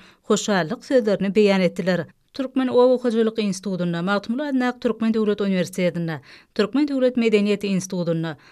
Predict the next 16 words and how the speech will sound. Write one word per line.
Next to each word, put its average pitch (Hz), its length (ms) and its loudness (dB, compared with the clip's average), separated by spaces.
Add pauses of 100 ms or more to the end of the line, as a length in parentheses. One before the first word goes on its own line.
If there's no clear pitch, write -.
(120)
halkyň 202 480 -2
arkadaly 214 640 0
zamanasynda 233 760 0
bedew 208 280 4
wazpy 196 380 0
ady 185 360 -2
bilen 269 260 -2
hoşallyk 196 540 -4
maslahatlary 196 580 -2
geçirildi. 170 520 -2 (480)
Maslahatlarda 226 640 0
milli 214 340 2
liderimiziň 196 600 0
taýsyz 190 400 -4
tagallalary 226 640 -2
netijesinde 185 760 -2